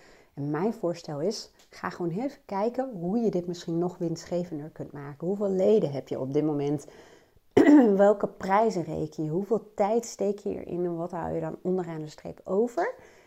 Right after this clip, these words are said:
En op dat moment kun je voor jezelf bepalen: inderdaad, is het voor mij rendabel genoeg om dit te blijven doen? Ehm, als dat niet zo is,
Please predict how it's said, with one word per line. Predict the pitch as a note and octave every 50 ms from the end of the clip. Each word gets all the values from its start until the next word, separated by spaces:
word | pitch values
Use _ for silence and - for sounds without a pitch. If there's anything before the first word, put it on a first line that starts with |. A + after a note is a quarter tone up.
| _ _
En | - G3 F#3
op | E3+ E3+ E3
dat | F#3 G3+ A#3
moment | C4 B3+ A3 G#3 G3 G#3 A3+ A3+ -
kun | - G3+
je | F#3 F3
voor | F3+ - E3+
jezelf | E3 D#3+ D#3+ E3 D#3+ D#3 -
bepalen: | - D#3 D#3+ - E3+ D#3+ D3+ D3+ D#3
inderdaad, | - D#3+ E3 D#3 D#3 D#3 D#3 -
is | - A3 -
het | F#3 -
voor | - - E3+ E3+
mij | E3+ E3 E3 D#3 D3
rendabel | - D#3 D#3 D3 D3+ D#3 D#3+ E3+ F#3+ G#3+ A#3+
genoeg | A3+ - - D#3 D#3 D#3+ E3+
om | F#3 F#3+ G3
dit | G#3 A#3
te | - C#4+
blijven | C4 C4+ C4+ C4 C4 - B3
doen? | A3+ B3 C#4 D#4+ A4 B4 B4 - - - - - - - - _ _ _ _
Ehm, | - - E3+ F3 E3+ E3 E3 D#3+ D#3+ E3 E3 E3 D#3+ E3 - -
als | - G3 F#3 -
dat | - E3 E3+
niet | E3+ F3+ A#3 D#4 D#4+
zo | - - F3+ D3+ -
is, | - - D#3+ D#3 -